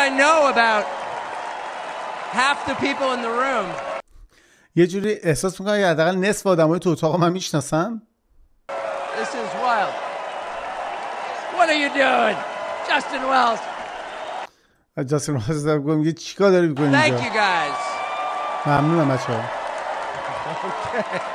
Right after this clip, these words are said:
Speaker 1: Can I just say, Peter Navarro is back.
Speaker 2: آمریکا، اه، پیتر ناوارو برگشته اینجا.
Speaker 1: Welcome to Peter Navarro.
Speaker 2: خوش آمد می‌گیم به پیتر ناوارو. می‌دونی که زندان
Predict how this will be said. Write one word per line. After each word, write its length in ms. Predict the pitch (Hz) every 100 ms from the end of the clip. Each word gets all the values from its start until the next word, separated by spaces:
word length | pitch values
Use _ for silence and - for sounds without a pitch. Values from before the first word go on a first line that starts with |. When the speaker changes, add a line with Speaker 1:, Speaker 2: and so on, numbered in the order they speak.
| 185 - - - 359 - - - - - - - - - - - - - - - - - -
Speaker 1:
Can 100 | 254
I 80 | 294 339
just 120 | 320 330
say, 100 | 285 262 -
Peter 240 | 311 339 330
Navarro 560 | 320 190 269 302 285 240 202
is 80 | 202
back. 400 | - 208 175 151 - - - - _ _ - _ _ _
Speaker 2:
آمریکا، 540 | 165 170 214 175 147 127
اه، 380 | 147 143 135 131
پیتر 440 | - - 170 175
ناوارو 360 | 165 165 160 196
برگشته 440 | 208 156 147 -
اینجا. 380 | 139 127 123 110 - - - -
Speaker 1:
Welcome 400 | 269 311 320 311
to 60 | 285
Peter 280 | 277 277 262
Navarro. 480 | 254 240 214 165 104 - - - - _ _ _ _ _ -
Speaker 2:
خوش 260 | 135 160 -
آمد 220 | 170 180
می‌گیم 180 | 170 180
به 240 | 165 160
پیتر 300 | 143 160 156
ناوارو. 300 | 143 143 156
می‌دونی 240 | 170 156 151
که 100 | 151
زندان 320 | 139 139